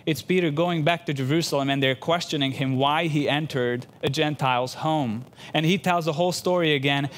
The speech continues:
and then the whole church says, "Let's worship God, because now we know he works with the Gentiles and he welcomes them in."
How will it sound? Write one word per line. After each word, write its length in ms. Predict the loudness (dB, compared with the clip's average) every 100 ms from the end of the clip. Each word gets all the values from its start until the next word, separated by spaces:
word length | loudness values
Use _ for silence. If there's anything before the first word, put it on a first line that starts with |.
| -6
and 160 | -2 0
then 100 | 0
the 80 | 0
whole 280 | 0 0 0
church 320 | 0 0 0
says, 600 | 0 2 2 0 -6 -14 -20 _ _ _ _ _ _ _
"Let's 180 | -2 -2
worship 460 | -2 -2 0 -4 -2
God, 300 | 0 0 0
because 260 | -2 -2
now 240 | 0 0 0
we 120 | 0
know 500 | 0 0 -2 -4 -8 -16 _ _ _ _ -4
he 100 | 0
works 300 | 0 -2 -6
with 100 | -2
the 80 |
Gentiles 600 | -2 -2 -2 -2 -2 -2 -2
and 100 | -2
he 100 | -2
welcomes 540 | 0 -2 -2 -6 -6
them 180 | -6 -6
in." 440 | -4 -4 -4 -8